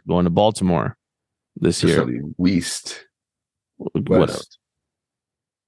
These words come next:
Speaker 1: I mean, it's still south. South,
Speaker 2: You
Speaker 1: south.
Speaker 2: just get on your, you just gotta leave your house and get on Route forty and just keep, and roll.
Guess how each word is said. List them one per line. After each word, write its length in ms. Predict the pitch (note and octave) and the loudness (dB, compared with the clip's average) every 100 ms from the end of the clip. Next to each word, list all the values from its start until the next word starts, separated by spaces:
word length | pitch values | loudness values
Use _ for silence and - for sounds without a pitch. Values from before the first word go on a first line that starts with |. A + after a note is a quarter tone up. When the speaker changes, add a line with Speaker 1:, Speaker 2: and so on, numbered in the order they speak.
| - | -12
Speaker 1:
I 40 | - | -4
mean, 140 | F#2 | -2
it's 80 | G2 | 0
still 160 | C#3+ | 0
south. 520 | G#2+ - G#2 C2+ - - | 2 2 2 0 -4 -12
South, 320 | - F2 G#2 - | -2 2 2 0
Speaker 2:
You 80 | F2+ | 0
Speaker 1:
south. 220 | G#2 C#3+ | 2 2
Speaker 2:
just 100 | C3+ | 2
get 100 | A2+ | 2
on 100 | G#2 | 2
your, 300 | G2 G2 - | 2 2 0
you 120 | F2 | -2
just 140 | D3 C3 | 0 2
gotta 200 | A2 G2 | 2 2
leave 180 | G2 | 0
your 100 | F#2 | 0
house 300 | F#2+ G#2+ G#2 | 2 2 2
and 100 | G2 | -2
get 100 | F#2 | 0
on 140 | F#2+ F#2 | 0 0
Route 160 | G2 | -2
forty 380 | - A#2 D3 E2 | -2 0 0 0
and 100 | E2+ | -4
just 160 | D#2 - | -8 -10
keep, 220 | - - | -10 -10
and 240 | - F2+ E2+ | -6 -4 0
roll. 400 | D#3 C3+ F2+ | 2 2 -2